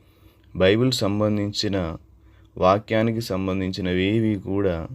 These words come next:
ఇంట్లో లేదా ఆఫీసులో కనిపించనివ్వరు. ఆదివారం మందిరానికి వచ్చే సమయంలో చేతిలో ఉన్న బైబిల్ ఎవరికీ కనిపించకూడదని ఎన్నో జాగ్రత్తలు తీసుకుంటారు. ప్రియ దేవుని బిడ్డలారా,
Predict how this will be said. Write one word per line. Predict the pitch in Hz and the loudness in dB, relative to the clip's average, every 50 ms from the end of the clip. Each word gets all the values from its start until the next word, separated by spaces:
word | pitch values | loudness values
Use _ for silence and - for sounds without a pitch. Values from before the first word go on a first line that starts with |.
| - - - _ _ _ _ _ _ _ - | -16 -20 -20 _ _ _ _ _ _ _ -8
ఇంట్లో | 101 101 104 95 107 110 110 107 | -4 -4 -4 0 2 4 6 6
లేదా | 104 101 95 92 92 92 82 | 6 4 4 4 4 2 2
ఆఫీసులో | 87 95 98 104 110 95 98 95 101 95 | 2 0 -2 -2 -4 -6 -4 -2 -2 -2
కనిపించనివ్వరు. | 92 - 92 95 92 101 104 98 - - 92 92 85 82 80 76 73 - - - - _ - - _ _ _ _ - - - - - - - | -2 -2 -4 -4 -4 -4 -6 -6 -6 -6 -4 -4 -4 -4 -6 -6 -8 -10 -12 -16 -20 _ -20 -20 _ _ _ _ -20 -20 -20 -20 -20 -10 -2
ఆదివారం | - 92 101 113 117 123 120 120 117 120 113 101 | 2 4 4 4 6 6 6 6 4 2 0 0
మందిరానికి | 98 98 104 107 104 107 104 104 95 101 | -2 -2 -2 -2 0 -2 -2 -2 -4 -6
వచ్చే | 95 90 - - 92 90 | -8 -6 -6 -6 -6 -6
సమయంలో | - - 87 92 98 104 104 104 98 92 87 85 82 87 110 127 - - - - - - _ _ _ - - - _ _ _ - _ _ - - | -6 -6 -4 -2 -2 -2 -2 -2 -2 -2 -2 -2 -4 -6 -10 -12 -16 -18 -20 -20 -20 -20 _ _ _ -20 -20 -20 _ _ _ -20 _ _ 2 4
చేతిలో | 113 117 123 120 127 123 123 | 4 4 4 4 4 4 4
ఉన్న | 117 117 113 104 | 4 4 2 0
బైబిల్ | 98 92 98 98 101 101 104 104 101 98 - - _ 95 | 2 4 4 4 4 2 0 -2 -4 -6 -8 -12 _ -8
ఎవరికీ | 95 92 104 113 113 120 120 117 104 | -4 0 2 2 2 2 -2 -6 -6
కనిపించకూడదని | - 101 95 95 90 95 98 98 92 95 98 - - 90 92 92 92 90 92 90 90 82 | -6 -4 -4 -4 -4 -4 -6 -4 -4 -4 -6 -6 -4 -2 0 2 2 2 2 2 0 0
ఎన్నో | 87 95 101 104 107 107 | -2 -2 -2 -2 -2 -2
జాగ్రత్తలు | 98 95 101 92 90 87 90 87 87 - 92 92 101 | 0 0 2 2 2 2 0 0 -2 -2 -4 -6 -6
తీసుకుంటారు. | 110 101 95 92 - - 87 85 73 76 73 71 - - - - - - - _ _ _ - - _ _ _ _ _ - | -6 -8 -8 -10 -10 -10 -12 -10 -8 -8 -8 -8 -10 -12 -18 -20 -20 -20 -20 _ _ _ -20 -20 _ _ _ _ _ -2
ప్రియ | - 95 95 90 | 2 4 4 4
దేవుని | 85 92 95 98 101 101 | 4 4 2 2 2 2
బిడ్డలారా, | 95 95 92 87 92 92 92 92 90 87 87 92 117 | 0 0 0 0 0 2 2 2 0 -2 -4 -6 -10